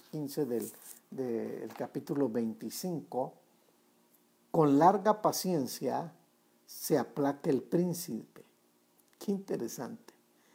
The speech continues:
"Con larga paciencia se aplaca el príncipe, y la lengua blanda quebranta los huesos". Yo le puse en mi Biblia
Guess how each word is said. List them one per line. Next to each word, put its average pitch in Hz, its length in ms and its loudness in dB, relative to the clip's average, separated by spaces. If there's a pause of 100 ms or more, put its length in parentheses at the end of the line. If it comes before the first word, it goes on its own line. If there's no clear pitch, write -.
(320)
"Con 139 400 2
larga 208 560 2
paciencia 143 760 -4
se - 200 -6
aplaca 123 500 -4
el 123 80 -4
príncipe, 143 680 -10 (380)
y 139 160 4
la 120 220 2
lengua 165 680 2
blanda 131 720 -2 (200)
quebranta 120 960 -6
los 113 280 -4
huesos". 104 500 -8 (420)
Yo 160 400 6
le 147 200 4
puse 151 420 -2
en 143 140 -4
mi 120 140 -2
Biblia 131 540 -2